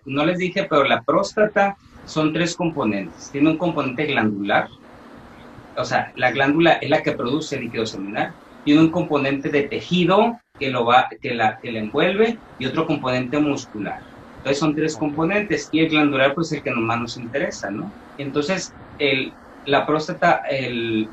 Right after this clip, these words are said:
Speaker 1: ese tejido va a crecer, am, va a madurar, por así decir, en relac-, eh, estimulado por la testosterona.
Speaker 2: Bien. Eh, considerando que,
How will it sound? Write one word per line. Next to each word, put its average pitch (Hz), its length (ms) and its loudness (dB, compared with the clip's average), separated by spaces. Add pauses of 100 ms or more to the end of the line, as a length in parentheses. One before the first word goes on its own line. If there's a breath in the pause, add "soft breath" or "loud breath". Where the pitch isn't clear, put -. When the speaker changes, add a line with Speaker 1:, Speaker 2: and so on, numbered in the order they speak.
Speaker 1:
ese 135 260 -6
tejido 165 460 2
va 139 100 6
a 139 60 0
crecer, 139 600 0 (280)
am, 107 760 0 (240)
va 127 60 0
a 127 40 2
madurar, 127 480 2
por 117 180 -4
así 110 220 -8
decir, 113 420 -6 (320)
en 127 120 -6
relac-, 113 440 -2
eh, 107 580 0 (540)
estimulado 127 720 0
por 127 120 -4
la 113 140 -2
testosterona. - 580 -12 (1800)
Speaker 2:
Bien. 135 300 -2 (420)
Eh, 185 360 2
considerando 190 680 0
que, 202 300 4